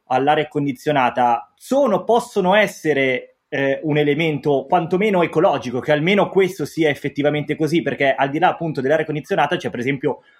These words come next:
un problema non da poco, ovvero quello di fare in modo che l'erba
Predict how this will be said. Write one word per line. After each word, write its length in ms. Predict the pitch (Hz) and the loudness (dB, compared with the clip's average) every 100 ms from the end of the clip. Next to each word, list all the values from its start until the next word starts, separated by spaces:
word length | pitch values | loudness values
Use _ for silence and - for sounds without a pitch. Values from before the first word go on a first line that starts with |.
| _ | _
un 140 | 151 143 | -6 -2
problema 380 | 165 147 160 | 2 2 2
non 160 | 156 139 | 2 2
da 160 | 135 - | 2 4
poco, 340 | 175 135 139 | 2 2 -4
ovvero 320 | 123 143 143 | 0 2 2
quello 160 | 143 156 | 0 -2
di 80 | 120 | 0
fare 220 | 131 135 | 0 2
in 60 | |
modo 260 | 127 139 147 | 2 0 0
che 120 | 131 | -2
l'erba 480 | 123 120 143 131 | 0 0 2 0